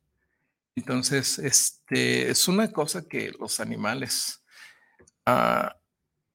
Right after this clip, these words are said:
tienes que tener un contacto con los animales para realmente, ah, saber. Y yo he tenido, ah, muchas cosas, ah, contactos con animales que realmente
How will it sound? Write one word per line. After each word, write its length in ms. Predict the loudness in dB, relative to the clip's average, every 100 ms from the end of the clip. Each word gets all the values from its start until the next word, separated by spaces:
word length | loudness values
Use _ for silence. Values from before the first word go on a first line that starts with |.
| _ _ _
tienes 260 | 0 0 2
que 100 | 0
tener 320 | 2 2 2
un 140 | 0 -2
contacto 920 | -6 -8 -4 -4 -2 -6 -8 -8 -6
con 180 | -4 -4
los 180 | -2 -2
animales 540 | -2 -2 -2 -2 -6
para 360 | -2 0 0 -4 -14 -14
realmente, 1000 | 2 2 2 0 0 0 -2 -4 -4 -10 -20 -20 -20 -20 _ _ _ _
ah, 180 | 0 2
saber. 640 | 2 2 2 -2 -2 -10 _ _ _ _ _ _ _ _
Y 120 | 2
yo 120 | 4
he 40 | 4
tenido, 840 | 6 6 6 6 8 8 6 2
ah, 160 | 4 4
muchas 540 | 4 2 2 2 4 2
cosas, 840 | -2 -2 2 2 2 0 -2 -4 -12 -16 -20 -20 _ _ _ _
ah, 320 | 2 2 2 -2
contactos 600 | -4 -2 -4 -4 -8 -8
con 220 | -8 -8
animales 640 | -6 -6 -6 -6 -6 -8
que 360 | -8 -8 -8 -12 _ _
realmente 1120 | -2 0 0 0 2 2 0 -4 -8 -8 -16